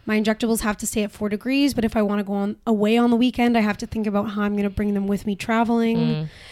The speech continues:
Speaker 1: Or if I wanna go out to a party on the weekend, but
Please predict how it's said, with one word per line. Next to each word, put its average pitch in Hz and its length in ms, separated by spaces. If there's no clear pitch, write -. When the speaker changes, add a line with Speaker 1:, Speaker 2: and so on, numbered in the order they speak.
Speaker 1:
Or 226 300
if 220 120
I 220 60
wanna 208 200
go 214 140
out 208 160
to 202 380
a 226 60
party 247 360
on 214 120
the 208 60
weekend, 202 560
but 196 380